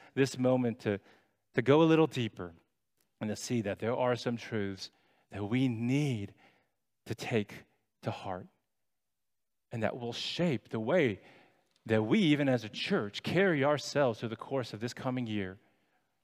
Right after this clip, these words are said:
Oh, Lord, as we h-, see projects and initiatives on the horizon, Lord, help us to keep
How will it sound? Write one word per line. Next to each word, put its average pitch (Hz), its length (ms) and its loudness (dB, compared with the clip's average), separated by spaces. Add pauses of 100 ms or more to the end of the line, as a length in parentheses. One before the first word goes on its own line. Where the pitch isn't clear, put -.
(120)
Oh, 113 140 2
Lord, 113 340 0 (380)
as 101 160 -6
we 147 320 2
h-, 165 120 -2
see 156 300 0
projects 135 800 -2
and 120 120 2
initiatives 117 580 0
on 123 140 -2
the 131 80 -2
horizon, 104 600 0 (760)
Lord, 107 140 -4
help 131 280 0
us 135 160 -4
to - 80 -10
keep 117 360 -6